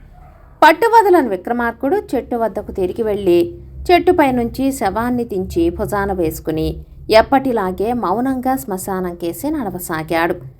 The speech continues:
అప్పుడు శవంలోని బేతాళుడు, "రాజా, శ్రమల కోర్చుకోగల నీ శక్తి, పట్టుదల అనితర సాధ్యమైనవే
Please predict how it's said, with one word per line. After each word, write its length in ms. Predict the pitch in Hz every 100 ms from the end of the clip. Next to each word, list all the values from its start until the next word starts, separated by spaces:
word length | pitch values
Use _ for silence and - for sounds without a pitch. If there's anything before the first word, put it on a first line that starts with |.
| - -
అప్పుడు 320 | 285 330 359 254
శవంలోని 640 | - 147 214 254 262 226
బేతాళుడు, 840 | 185 147 - 180 190 214 339 359 - - -
"రాజా, 560 | - 170 175 185 226 359 - - - -
శ్రమల 400 | - 262 320 403 453
కోర్చుకోగల 720 | 392 381 370 349 320 277 254 220
నీ 200 | 202 175
శక్తి, 680 | 175 165 165 - 185 196 - 165
పట్టుదల 760 | 160 165 202 196 160 165 160 - - - - -
అనితర 420 | 151 170 180 233
సాధ్యమైనవే 1000 | 240 226 208 - 214 208 196 185 185 175